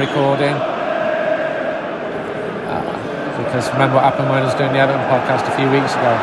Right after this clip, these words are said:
But honestly, so far so good for United. The system's working really well. And they're playing well. It's a, it's a fragile confidence this because of what we've been through.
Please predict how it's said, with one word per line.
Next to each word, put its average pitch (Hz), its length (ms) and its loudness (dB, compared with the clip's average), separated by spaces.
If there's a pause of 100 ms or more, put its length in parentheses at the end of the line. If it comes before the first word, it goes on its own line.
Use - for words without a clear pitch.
But 117 100 2 (1300)
honestly, 165 320 2
so 165 240 4
far 165 160 6
so 165 160 2
good 175 160 0
for - 100 -4
United. 175 400 -2 (160)
The 139 80 -2
system's 147 460 -2
working 143 320 0
really 143 180 4
well. 147 240 6
And - 680 -2
they're - 260 0
playing 156 300 4
well. 151 180 2 (960)
It's - 140 -4
a, 147 80 0 (160)
it's - 80 0
a 180 80 -2
fragile 185 400 4
confidence 156 560 -2
this 165 240 0
because 147 280 -2
of 151 120 -2
what 151 160 2
we've 147 120 -2
been 151 200 0
through. 151 240 0